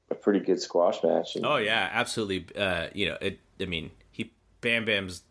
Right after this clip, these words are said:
Speaker 2: just looking like a monster in this match, and, and Scotty is taking everything, and he even, uh, Bam Bam has to hit two headbutts off the top rope. I don't know why he needed two, because was
Speaker 1: Well
Speaker 2: it, one of them was, like, it was too far or something?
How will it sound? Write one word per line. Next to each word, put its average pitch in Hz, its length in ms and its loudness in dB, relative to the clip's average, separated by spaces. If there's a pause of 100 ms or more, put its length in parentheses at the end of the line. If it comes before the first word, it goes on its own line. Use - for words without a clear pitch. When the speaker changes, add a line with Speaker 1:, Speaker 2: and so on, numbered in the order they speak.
(320)
Speaker 2:
just - 260 -4
looking 104 320 0
like 101 240 2
a 95 180 -2
monster 95 640 0
in 90 120 -4
this - 180 -6
match, 98 380 0
and, 82 180 -12 (680)
and 98 120 -10
Scotty 101 480 2
is 95 140 -4
taking 98 320 -4
everything, 95 600 0
and 87 100 -4
he 98 220 0
even, 92 340 -4
uh, 85 240 -6
Bam 98 220 2
Bam 98 160 2
has 92 260 -2
to - 80 -8
hit 98 260 -4
two 120 600 2 (500)
headbutts 98 560 0
off 98 220 -2
the 104 80 -6
top 87 280 -2
rope. 92 160 -2
I 117 60 -4
don't 196 140 0
know 233 100 2
why 202 220 2
he 170 160 0
needed 165 340 0
two, 139 420 0
because 98 460 0
was 104 80 -6
Speaker 1:
Well 135 220 2
Speaker 2:
it, 104 80 0
one 143 260 2
of 202 60 2
them 196 160 2
was, 156 200 0
like, 131 160 2
it 117 40 -4
was 110 160 0
too 143 160 2
far 123 360 2
or 165 60 2
something? 196 400 -6